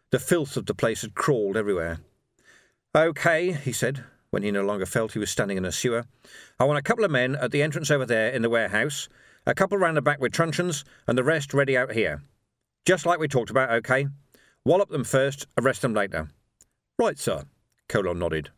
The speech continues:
Men set off. "And now, give me that brandy," Vimes added. He unwrapped his neckerchief, soaked it in spirit, and tied it around the neck of the bottle.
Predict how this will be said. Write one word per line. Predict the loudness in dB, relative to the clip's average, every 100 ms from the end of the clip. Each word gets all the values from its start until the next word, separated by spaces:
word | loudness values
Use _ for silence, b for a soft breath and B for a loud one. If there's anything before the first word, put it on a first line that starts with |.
| _ _ _
Men | -2 -2 -4
set | -6 -6 -6
off. | -8 -8 -10 -12 _ _ _ _ _ _ _
"And | 0 2
now, | 0 0 -4 -2
give | 0
me | 2
that | 0
brandy," | 0 0 -2 -6 -6 -4
Vimes | -4 -2 -2
added. | -4 -6 -12 _ _ _ _ b b
He | -2 0
unwrapped | 0 -2 -2
his | -2 -2
neckerchief, | -4 -4 -4 -4
soaked | 0 -2 -2
it | -6
in | -4
spirit, | -2 -2 -2 -4 -8 B -4
and | -4
tied | -2 -2 -2
it | -2
around | 0 0
the | -2
neck | -4 -4
of |
the | -2
bottle. | -2 -2 -6